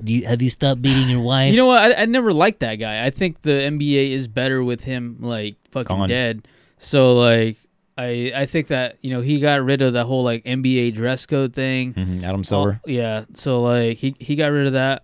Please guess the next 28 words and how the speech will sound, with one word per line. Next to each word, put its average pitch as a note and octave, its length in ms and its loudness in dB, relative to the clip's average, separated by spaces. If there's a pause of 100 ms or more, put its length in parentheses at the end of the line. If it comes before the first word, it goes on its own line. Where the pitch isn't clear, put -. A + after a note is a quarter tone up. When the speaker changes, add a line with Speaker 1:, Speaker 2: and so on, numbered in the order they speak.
Speaker 2:
However D3+ 400 0
people D3+ 260 -2
may C#3 160 -2
feel C#3 320 -2
about C#3 200 -2
the A#2 120 -8
N C3 140 -4
B B2+ 180 -2
A A#2+ 40 -4
tournament, C3+ 540 -4 (380)
<clears throat> - 320 -20
I - 480 0
think C#3+ 220 0
that C#3 320 -2
anytime E3 340 -2
you C#3+ 120 0
introduce C#3+ 380 -4
something C#3 320 -4
as A#2+ 120 -6
bold B2 460 -6
as A#2+ 260 -6
an A2+ 100 -6
N B2+ 160 -4
B B2+ 220 0
A A#2 40 -4
tournament D3 540 -4 (580)
to B2 260 2
a G#2 520 -2